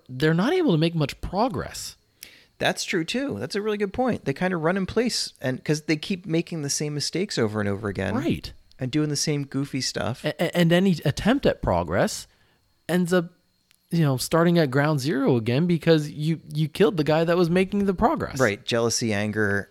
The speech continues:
Speaker 2: and all that stuff kind of set back in. And, and
Speaker 1: Yeah.
Speaker 2: that goes back to their code. I can't remember where the code is in the book, but, um,
Speaker 1: Oh, yeah. It's near the end of that first section. I know what you're talking about.
Speaker 2: Yeah. I-,
Speaker 1: Uh,
Speaker 2: if,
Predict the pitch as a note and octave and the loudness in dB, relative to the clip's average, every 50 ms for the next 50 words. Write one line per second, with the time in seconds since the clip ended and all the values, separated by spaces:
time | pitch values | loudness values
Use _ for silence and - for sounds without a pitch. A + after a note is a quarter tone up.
0 | _ - G2+ F#2+ F#2 G2 - A2 G#2+ G2 G#2+ G2 - - - A2 G2 - - - | _ -12 -10 -10 -10 -6 -4 -2 0 0 -2 -2 -4 -4 -4 -4 -6 -6 -8 -8
1 | G#2+ G2 F#2+ G2 F#2+ F2+ - _ - - - A2+ G2+ - G#2 F#2+ F#2+ - - G2+ | -6 -4 -2 -2 -4 -4 -8 _ -8 -4 -4 -4 -2 -2 -4 -6 -4 -6 -6 -4
2 | G2 G#2+ A2+ - D3 D3+ D#3 - C#3 C#3+ D3+ D#3 - - - - - _ _ _ | -4 -6 -6 -6 -6 -8 -6 -6 -4 -4 -4 -4 -4 -6 -10 -14 -20 _ _ _
3 | - D3+ E3 - - G3+ G3 F#3+ - E3 F3 F#3 - - - G3+ F#3+ F3+ - - | -4 -4 -4 0 0 0 0 0 -2 -4 -4 -4 -6 -6 -4 -4 -4 -4 -6 -4
4 | - D3 G3+ C#4 C#4 - - - - - C#3+ - - F3+ F3+ F3 E3 D3 C3 B2+ | -2 -2 0 0 -2 -4 -6 -8 -6 -6 -8 -6 -4 -6 -4 -4 -4 -4 -4 -2
5 | B2 A2 G#2 - - - D#3 G3+ F3+ A2 F#2+ F#2 F2+ F#2 F#2 F#2+ - - F#2 A#2+ | -4 -4 -6 -4 -2 0 0 0 0 0 -2 -4 -4 -6 -8 -10 -8 -6 -6 -6
6 | - - - - G2 F#2+ - _ _ - - - - - - - _ - - - | -6 -8 -10 -10 -10 -10 -10 _ _ -20 -20 -20 -20 -20 -20 -20 _ -12 -6 -4
7 | G#2+ G#2+ G#2 G#2 G2+ G2+ G2+ G2+ A2 - _ _ _ _ _ _ _ _ - C#3 | -2 0 0 0 0 -2 -4 -6 -8 -14 _ _ _ _ _ _ _ _ 0 2
8 | C3+ C3+ C3 G#2 D#2+ A#2 B2 - C3 C3+ D3 F3 F3 D#3+ C#3+ C#3+ D3+ D3+ A#2+ B2+ | 4 4 2 2 0 -2 -2 0 2 2 4 4 4 4 2 2 2 2 2 0
9 | A2+ - - B2+ A2+ G2+ - - A#2 G#2+ - - E2+ D#2 E2 F2+ F#2+ G#2 G#2+ G#2 | 0 0 -2 -4 -4 -2 -2 -2 -2 -2 -2 -6 -8 -8 -6 -6 -6 -6 -4 -4
10 | G2+ F#2+ F#2+ F2+ G#2+ F#2+ F2+ - F2 D2+ D#2 D2 C2 A1+ - _ _ _ _ - | -6 -6 -6 -4 -4 -4 -4 -6 -8 -8 -8 -8 -10 -10 -12 _ _ _ _ -10
11 | A#2 G#2 F#2 F2 F#2 _ - - A2 A2 A2 G#2 F#2+ F#2 F2+ - - - - | -10 -8 -8 -10 -14 _ -8 -8 -6 -4 -4 -4 -4 -4 -8 -10 -14 -20 -20